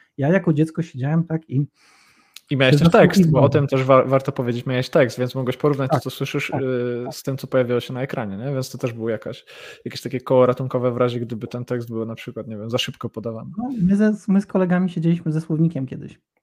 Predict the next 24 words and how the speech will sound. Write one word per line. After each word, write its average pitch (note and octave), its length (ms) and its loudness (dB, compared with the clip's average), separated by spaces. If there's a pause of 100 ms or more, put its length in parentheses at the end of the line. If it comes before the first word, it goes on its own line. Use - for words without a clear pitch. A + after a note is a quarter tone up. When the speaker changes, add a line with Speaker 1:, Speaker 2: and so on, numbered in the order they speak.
(100)
Speaker 1:
tak? C3+ 200 -10
Przyznaję E3 300 4
się. - 20 4
Speaker 2:
Wybierałeś, B2+ 560 4
wybierałeś B2 640 2
jakby A#2 460 -2
numery A#2+ 460 -4
i A#2+ 60 -6
dzwoniłeś A#2 480 -10
tam A#2+ 220 -14
do, G#2+ 460 -8
do, A#2 220 -10
do, A#2+ 180 -10
do A#2+ 120 -6
wszystkich B2+ 440 -8
ludzi A#2 220 -10
w A2+ 60 -12
Metal A#2+ 340 -8
Gearze A#2+ 480 -4
i A#2+ 40 -8
jakby A#2 240 -6
Speaker 1:
Tak, D#3 340 -8
tak, - 340 -18
tak. E3 160 -14